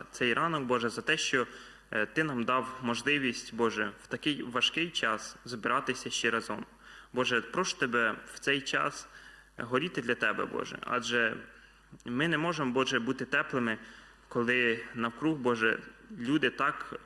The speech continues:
потребують у нашому служінні. Прошу Тебе і за нашу країну, Боже, щоб Ти зупинив цю війну, Боже, щоб Ти відвів ворожі війська з нашої території, щоб люди, Боже,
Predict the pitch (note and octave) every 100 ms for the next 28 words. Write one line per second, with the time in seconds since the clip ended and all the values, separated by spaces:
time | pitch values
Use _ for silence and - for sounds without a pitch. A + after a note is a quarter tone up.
0 | - C3 B2+ A#2 C3+ C3+ B2+ - B2+ B2+
1 | C3+ A#2+ - B2 G#2+ A2 G#2 - - -
2 | - - - F3+ - A#2+ A#2 A2 A#2 D#3+
3 | D3 - B2+ A2+ G#2+ G#2 G#2+ G#2 - -
4 | - - - - - - - - E3 F3+
5 | - - A2 A#2 A#2+ D#3 F#3+ - D3+ C3+
6 | B2+ G#2+ G#2+ G#2 - - - - - D#3
7 | C3+ B2 C3 E3+ B2+ C3+ D#3+ D#3 C#3 -
8 | D3 D3+ C3 C3+ C#3+ C3 B2 A#2+ A2+ A2
9 | A2 - - - - - - C3 A2 -
10 | - A#2 A#2 C3 F3+ D#3 A2+ B2 A#2 G#2